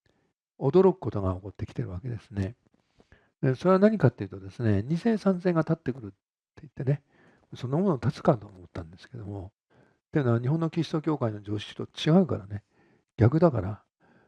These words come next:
えー、二世三世は立たないっていうのが、その実際上の現状ですよね。そして、えー、若い人たちがいないっていうのが各教会の特徴ですよね。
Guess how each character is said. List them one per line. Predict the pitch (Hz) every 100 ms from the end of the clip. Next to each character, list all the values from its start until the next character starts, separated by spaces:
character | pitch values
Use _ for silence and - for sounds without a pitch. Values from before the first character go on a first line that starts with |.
| _ _ -
え | 131 117 139
ー、 | 175 143 127 127
二 | 165
世 | 175 131
三 | 120
世 | 110
は | 95
立 | 113
た | 165
な | 175 170
い |
っ | 110
て | - 107
い |
う |
の | 85
が、 | 85 101 _ _ _ _ _ _ _
そ | -
の | 117 107 101 104 147 -
実 | 117
際 | - 127
上 | 113 110
の | 107
現 | 127 113 117
状 | 110 104
で | 98
す | -
よ | 113
ね。 | 113 - _ _ _ _ _ _ _
そ | -
し | 120
て、 | 147 131 123 120 -
え |
ー、 | 123
若 | 117 135 165
い | 143 113 113 165 -
人 | - 127
た | 110
ち | -
が | 104
い | 110
な | 131
い | 196
っ |
て | - 180
い |
う | 120
の | 92
が | 90 - _ _ _ -
各 | 127 -
教 | 120
会 | 101 101
の | 95 107 151 _ _
特 | - 113
徴 | - 117
で | 101
す | -
よ | 107
ね。 | 101